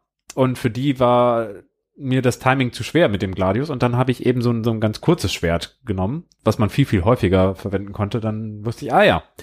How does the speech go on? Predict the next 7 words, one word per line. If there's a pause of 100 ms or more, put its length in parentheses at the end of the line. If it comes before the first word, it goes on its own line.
(640)
das
Schild
benutze
ich
eh
super
selten.